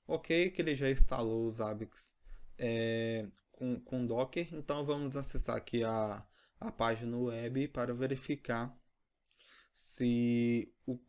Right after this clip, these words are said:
o Zabbix está funcionando. Bom, então, ba-, então aqui você vai colocar o I P da sua máquina ou o nome desse host.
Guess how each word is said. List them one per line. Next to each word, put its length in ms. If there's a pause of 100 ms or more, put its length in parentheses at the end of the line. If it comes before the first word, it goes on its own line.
(120)
o 80
Zabbix 480
está 300
funcionando. 600 (2250)
Bom, 240
então, 260
ba-, 320 (400)
então 320
aqui 240
você 300
vai 140
colocar 340
o 60
I 40
P 200
da 100
sua 240
máquina 540
ou 140
o 20
nome 340
desse 320
host. 580